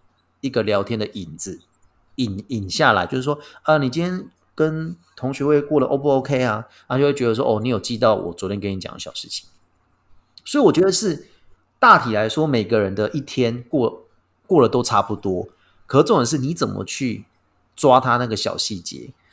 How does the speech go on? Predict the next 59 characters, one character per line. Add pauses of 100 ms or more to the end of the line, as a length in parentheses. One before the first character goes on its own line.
(120)
所
以
我
重
视
的
是
那
个
细
节。 (480)
啊，
我
就
讲
嘛，
就
是 (760)
当
我
们， (340)
就
Kokomi
这
样
常
跟
我
讲，
就
是
当 (160)
我
们
对
待，
怎
么
样
对
待
别
人，
我
们
也
会
希
望
别
人
怎
么
对
待
我
们。 (280)
所
以